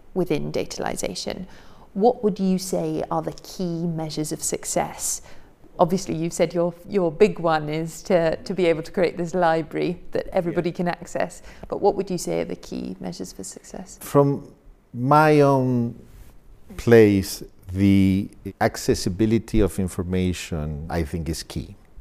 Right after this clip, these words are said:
Speaker 2: The kind of democratization of information for decision making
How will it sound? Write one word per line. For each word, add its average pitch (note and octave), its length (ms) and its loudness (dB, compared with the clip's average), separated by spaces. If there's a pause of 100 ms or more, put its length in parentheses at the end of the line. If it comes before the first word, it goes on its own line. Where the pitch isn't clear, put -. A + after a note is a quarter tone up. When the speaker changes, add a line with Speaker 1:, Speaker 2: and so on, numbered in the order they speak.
(120)
Speaker 2:
The G2 180 -2
kind G#2 200 0
of - 220 -4
democratization G2 1200 2
of D2+ 160 -6
information E2 640 -4
for E2+ 160 -6
decision D#2+ 540 -2
making C#2+ 500 -6